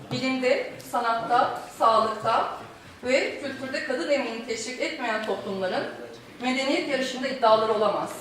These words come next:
Ülkemizi Atatürk'ün gösterdiği en gelişmiş ülkelerin seviyesine çıkarmak için gece gündüz çalışan ak Parti yönetimleri bu milli amaç uğruna kadınlarımızın arasındaki ayrımcılığı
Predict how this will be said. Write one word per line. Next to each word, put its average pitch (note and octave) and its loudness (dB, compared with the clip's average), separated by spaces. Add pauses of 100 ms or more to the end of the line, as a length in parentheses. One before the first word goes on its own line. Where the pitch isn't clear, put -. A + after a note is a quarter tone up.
(1120)
Ülkemizi E4 0 (300)
Atatürk'ün F4+ 0
gösterdiği C4 2 (440)
en F4 4
gelişmiş D#4 0
ülkelerin C4 0
seviyesine B3+ -2
çıkarmak A#3+ 4
için F#3+ -2 (320)
gece A#3 2
gündüz A#3 -2
çalışan G#3 2 (600)
ak F4+ 6
Parti A3 4
yönetimleri G3 -2 (220)
bu F#4 2
milli E4 4
amaç E4 4
uğruna A#3 2 (160)
kadınlarımızın A#3 4
arasındaki A3+ 0
ayrımcılığı A3 2